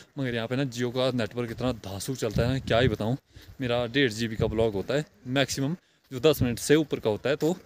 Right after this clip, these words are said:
उसको अपलोड होने में ना तीस या पैंतीस मिनट लगते हैं। तो स्पीड आप guess कर ही सकते हो कि कितनी ज़्यादा होगी। तो इस बात से तो मैं बहुत खुश हूँ। बाकी रहने सहने का यार वो है दिक्कत, वो भी चलो हम धीरे धीरे मैनेज कर लेंगे, पर फ़िलहाल तो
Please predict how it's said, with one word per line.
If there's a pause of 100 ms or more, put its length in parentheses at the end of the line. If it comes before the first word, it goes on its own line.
(480)
उसको
अपलोड
होने
में
ना (200)
तीस
या
पैंतीस
मिनट
लगते
हैं। (360)
तो
स्पीड
आप
guess
कर
ही
सकते
हो
कि
कितनी
ज़्यादा
होगी।
तो
इस
बात
से
तो
मैं
बहुत
खुश
हूँ।
बाकी
रहने
सहने
का
यार
वो
है
दिक्कत, (460)
वो
भी
चलो
हम
धीरे
धीरे (640)
मैनेज
कर
लेंगे, (680)
पर
फ़िलहाल
तो